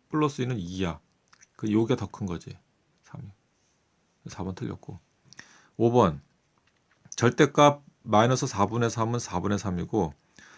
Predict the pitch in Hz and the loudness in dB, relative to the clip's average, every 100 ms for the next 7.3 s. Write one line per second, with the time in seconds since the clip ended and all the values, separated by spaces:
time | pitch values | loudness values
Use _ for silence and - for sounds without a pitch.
0 | _ - 117 143 143 143 139 101 104 117 | _ -2 0 2 4 4 4 4 2 2
1 | - 98 98 107 107 101 92 104 90 92 | 0 0 0 -2 -4 -2 -2 -2 -2 -4
2 | 98 98 87 80 80 - - _ _ _ | -2 -4 -4 -6 -8 -14 -20 _ _ _
3 | _ _ _ _ 147 147 147 156 107 - | _ _ _ _ 4 6 8 6 4 -2
4 | 117 104 87 107 156 165 123 123 - 233 | 2 2 2 4 6 6 4 0 -2 -2
5 | 220 190 113 - 135 131 143 95 90 90 | 0 2 2 2 0 0 0 -2 -2 0
6 | 123 82 - _ _ - - 208 208 147 | 0 0 -6 _ _ -20 -4 -2 2 2
7 | 147 143 113 | 2 0 0